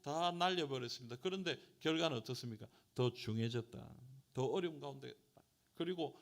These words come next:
심지어 여자입니다. 죄송합니다. 오늘 여기 여자분들이 많은데 제가 그런 사고를 가지고 있는 게 아니라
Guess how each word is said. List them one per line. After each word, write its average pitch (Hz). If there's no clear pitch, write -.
심지어 147
여자입니다. 107
죄송합니다. 123
오늘 127
여기 127
여자분들이 135
많은데 123
제가 165
그런 175
사고를 151
가지고 160
있는 143
게 160
아니라 135